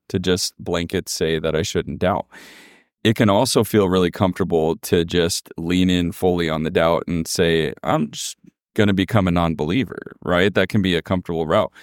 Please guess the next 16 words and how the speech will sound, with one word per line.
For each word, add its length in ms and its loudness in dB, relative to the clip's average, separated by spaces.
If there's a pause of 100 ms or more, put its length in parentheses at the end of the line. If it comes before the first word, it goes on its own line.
(300)
I 40 2
think 120 2
the 80 4
most 280 2
uncomfortable 680 0
thing, 420 -2
but 220 -2
the 60 -4
most 280 0
beneficial 680 0
that 200 0
you're 140 -2
talking 400 0
about 260 0
really 260 0
is 280 -2